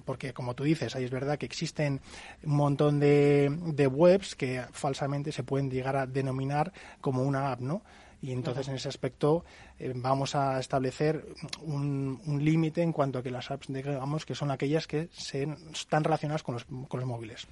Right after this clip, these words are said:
Speaker 2: Vale, pero entonces,
Speaker 1: <clears throat>
Speaker 2: eh, ¿por qué necesito una app además de una web? ¿O por qué necesito una web y no una app?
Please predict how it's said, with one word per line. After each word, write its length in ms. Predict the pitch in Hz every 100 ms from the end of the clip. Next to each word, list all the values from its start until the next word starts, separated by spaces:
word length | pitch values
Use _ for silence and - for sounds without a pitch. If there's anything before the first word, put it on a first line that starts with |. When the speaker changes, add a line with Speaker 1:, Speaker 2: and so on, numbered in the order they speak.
| -
Speaker 2:
Vale, 260 | - 180
pero 140 | 175 175
entonces, 540 | 165 185 247 262 - -
Speaker 1:
<clears throat> 160 | 160
Speaker 2:
eh, 100 | 156 - - - - -
¿por 220 | - 190 -
qué 120 | 240
necesito 480 | 262 - 208 233 208
una 180 | 196 175
app 100 | 175 160 175 196 277 - -
además 440 | 175 170 165 170
de 60 | 190
una 160 | 160
web? 240 | 147 202 285
¿O 160 | 170 160
por 180 | 156
qué 100 | 160
necesito 640 | 175 185 165 196 - 180 170
una 260 | 175 165
web 220 | 151 175 175
y 120 | 180
no 140 | 170
una 260 | 156 160 143
app? 100 | 143